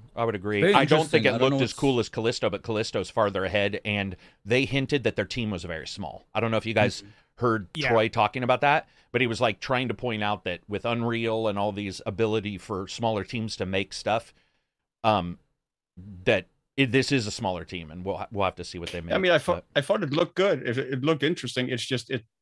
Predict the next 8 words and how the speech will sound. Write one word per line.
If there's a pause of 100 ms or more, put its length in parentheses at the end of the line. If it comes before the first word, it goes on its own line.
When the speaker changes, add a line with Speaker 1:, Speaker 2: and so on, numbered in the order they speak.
(160)
Speaker 3:
it's
hard
when
you
Speaker 4:
Yeah.
Speaker 3:
have
this
volume